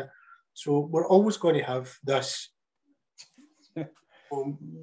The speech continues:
Speaker 1: tribalism thing, but at least we are sort of knocking away at it.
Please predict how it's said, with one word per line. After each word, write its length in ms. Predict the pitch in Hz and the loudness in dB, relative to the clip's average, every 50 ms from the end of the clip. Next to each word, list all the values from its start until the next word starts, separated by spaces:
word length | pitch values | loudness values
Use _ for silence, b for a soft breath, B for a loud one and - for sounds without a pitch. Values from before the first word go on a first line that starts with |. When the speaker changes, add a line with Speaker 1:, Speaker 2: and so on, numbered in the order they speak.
| 160 - - | -16 -14 -10
Speaker 1:
tribalism 720 | - - 147 147 170 170 170 165 160 156 - 160 147 147 | -2 2 4 4 6 6 8 6 6 6 4 0 0 0
thing, 320 | - - 151 143 135 127 - - _ _ _ _ _ _ _ _ _ _ _ _ _ | 0 2 2 2 2 0 -6 -14 _ _ _ _ _ _ _ _ _ _ _ _ _
but 120 | 165 156 156 | -4 -4 -2
at 140 | 151 147 | -2 -2
least 400 | 151 151 185 190 185 - - - - _ _ _ 185 180 | 0 2 2 2 2 -2 -6 -14 -16 _ _ _ -16 -12
we 220 | 185 170 160 175 | -6 2 4 4
are 180 | 160 - 165 160 | 6 6 4 2
sort 240 | 160 - - 185 165 | 0 -2 -4 -2 0
of 160 | 147 135 123 - - _ _ _ _ - | 2 0 0 -2 -6 _ _ _ _ -4
knocking 420 | 160 151 147 147 151 151 147 139 | 0 4 6 6 6 6 4 0
away 300 | 123 117 117 120 120 127 | -2 0 0 2 2 2
at 160 | 123 - - | 2 0 -4
it. 100 | 131 123 | -10 -10